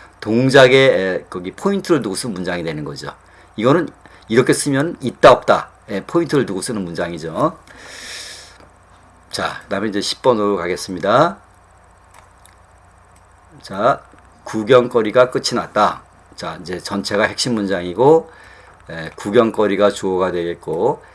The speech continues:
끝이 났다가 동사가 되겠죠. 자, 이, 근데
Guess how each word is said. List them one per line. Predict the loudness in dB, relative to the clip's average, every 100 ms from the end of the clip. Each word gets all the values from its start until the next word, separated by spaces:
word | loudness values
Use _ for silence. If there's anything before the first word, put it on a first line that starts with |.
| -20 _ _ -6
끝이 | -4 -2
났다가 | 0 0 2 2
동사가 | 0 -2 0 -2
되겠죠. | -2 -4 -4 -2 -2 -6 _ _ -20 -16
자, | -14
이, | -14 -14
근데 | -8 2 4 4 0